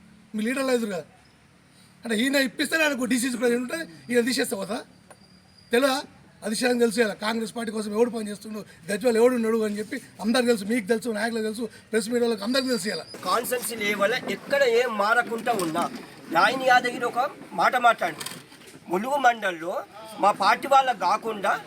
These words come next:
Speaker 2: వేరే పార్టీ వాళ్ళకు ఇస్తున్నారు" అన్నాడు. నేను ఎవరిని? ముప్పై ఏళ్ళ నుంచి నేను చేస్తున్నా, నువ్వు ఇరవై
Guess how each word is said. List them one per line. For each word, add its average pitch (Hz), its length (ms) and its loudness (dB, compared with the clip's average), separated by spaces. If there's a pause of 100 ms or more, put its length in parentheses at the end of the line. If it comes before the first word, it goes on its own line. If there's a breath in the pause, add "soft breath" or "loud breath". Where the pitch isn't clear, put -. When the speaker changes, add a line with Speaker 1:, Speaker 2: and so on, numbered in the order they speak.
(100)
Speaker 2:
వేరే 277 260 6
పార్టీ 254 360 2
వాళ్ళకు 240 480 2
ఇస్తున్నారు" 208 540 -2
అన్నాడు. 208 680 -2 (100)
నేను 226 140 2
ఎవరిని? 262 420 0 (460)
ముప్పై 262 340 2
ఏళ్ళ 294 340 2
నుంచి 294 200 -8
నేను 269 200 4
చేస్తున్నా, 226 540 -2 (340)
నువ్వు 269 200 -4
ఇరవై 262 180 4